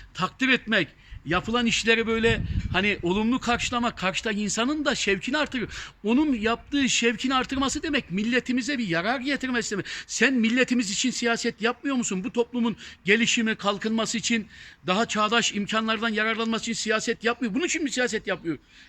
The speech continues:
Bunun için yapmıyorsan kendini geliştirmek için, kendi egonu tatmin etmek için mi siyaset yapıyorsun? Değerli kardeşim,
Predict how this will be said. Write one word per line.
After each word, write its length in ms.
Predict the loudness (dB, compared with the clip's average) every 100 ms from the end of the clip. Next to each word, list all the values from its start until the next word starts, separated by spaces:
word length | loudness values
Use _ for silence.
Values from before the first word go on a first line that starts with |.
| -6
Bunun 120 | -2
için 160 | 2 4
yapmıyorsan 560 | 4 2 0 0 0
kendini 440 | 2 2 4 2 0 _ -2
geliştirmek 520 | 2 2 2 2 0
için, 140 | 0 0
kendi 300 | 2 2 4
egonu 300 | 2 4 -2
tatmin 300 | 0 -2 0
etmek 280 | -2 -2 -4
için 180 | -2 -2
mi 100 | -4
siyaset 360 | -4 -6 -6
yapıyorsun? 420 | -8 -8 -12 -12 -16 -20 -10 -4
Değerli 240 | -2 -2
kardeşim, 440 | -2 -2 -2 -4